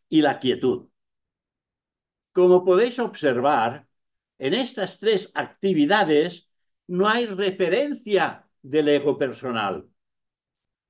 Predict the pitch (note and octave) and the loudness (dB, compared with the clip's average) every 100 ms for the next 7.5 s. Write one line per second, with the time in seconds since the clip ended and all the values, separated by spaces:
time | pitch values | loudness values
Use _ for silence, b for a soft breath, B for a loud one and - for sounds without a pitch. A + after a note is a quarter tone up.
0 | - G3+ F#3+ - G#3+ B3+ - C#3 G2 D#2+ | 0 2 2 -2 -4 -6 -6 -4 -4 -6
1 | _ _ _ - C#3 - - A2+ G#2+ E3+ | _ _ _ 0 2 0 -4 -2 0 0
2 | F3+ C3+ A#2+ G2+ - _ _ B2+ C#3 A#2 | -2 -4 -4 -4 -10 _ _ -2 -2 0
3 | C3 A#2+ D3 B2+ - E3 E3+ - B2 C3+ | -2 0 2 2 0 0 0 -2 -4 -4
4 | D#3+ _ _ _ _ D#3 D#3 E3+ - _ | -6 _ _ _ _ 2 2 2 -8 _
5 | _ - D#3+ D#3 C#3 - F3 F#3 F#3+ G3 | _ -4 0 2 0 -4 0 2 4 2
6 | - F#3+ D#3 C#3 E3 B2 F#3+ G3 - D3 | 2 -4 -6 -6 -4 -2 -2 -4 -8 -2
7 | C#3 B2+ A#2 D#3+ F3 | 0 2 0 -4 -10